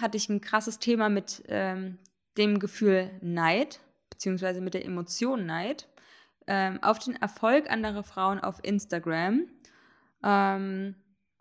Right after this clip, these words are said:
ja, und letztes Jahr war so ein bisschen mein Wutjahr und ich arbeite seitdem ja auch viel mit meiner Therapeutin an meiner Wut und es ist schon so viel besser geworden und wenn ich wütend bin, dann bin ich einfach wütend. Ähm, und jetzt kommt mir Neid auf.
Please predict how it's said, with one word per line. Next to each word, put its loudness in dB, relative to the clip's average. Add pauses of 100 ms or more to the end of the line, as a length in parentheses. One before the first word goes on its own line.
(640)
ja, 4 (240)
und 4
letztes 2
Jahr 2
war 0
so -4
ein -2
bisschen -2
mein 0
Wutjahr 4 (400)
und 0
ich -6
arbeite 6
seitdem -2
ja 2
auch 0
viel 2
mit -2
meiner -2
Therapeutin -2
an -6
meiner -4
Wut 2
und -2
es -4
ist -4
schon -4
so -4
viel -8
besser 2
geworden 0
und -4
wenn -4
ich -6
wütend 0
bin, 0
dann -6 (100)
bin 0
ich -2
einfach 0
wütend. 4 (720)
Ähm, -2
und -2
jetzt -2
kommt -4
mir 4
Neid 0
auf. -2